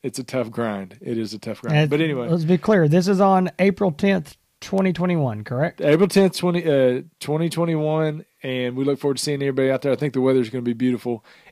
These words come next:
Speaker 1: and there's gonna be lots of big pigs. So y'all
Speaker 2: Good.
Speaker 1: email me if you're interested. I'll get you the contact information of who you need to do and talk to to get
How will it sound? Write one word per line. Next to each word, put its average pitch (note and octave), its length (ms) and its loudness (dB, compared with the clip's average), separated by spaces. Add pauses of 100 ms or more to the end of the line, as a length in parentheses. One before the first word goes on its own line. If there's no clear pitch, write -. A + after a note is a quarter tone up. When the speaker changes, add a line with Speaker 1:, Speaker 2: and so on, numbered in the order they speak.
(120)
Speaker 1:
and A#2+ 400 -4
there's B2 160 0
gonna C#3 100 -2
be C#3+ 120 4
lots D3 240 2
of C#3 80 -8
big D3+ 160 -2
pigs. D#3+ 500 -2
So A#2+ 320 -8 (140)
y'all C#3 420 -2 (160)
Speaker 2:
Good. C3+ 240 -6 (160)
Speaker 1:
email G3 280 6
me F#3+ 100 8
if F3 100 4
you're F3 100 2
interested. D#3+ 400 2
I'll D3 140 6
get C#3 240 -4
you C3+ 60 2
the C3 60 0
contact B2+ 440 -2
information B2 500 -6
of A2+ 80 -8
who A#2 80 -10
you A#2+ 140 -10
need A#2 220 -10
to A2 60 -12
do A#2 360 -4
and G#2+ 100 -14
talk A2 220 -10
to A#2 180 -2
to A2 100 -2
get A2 200 -8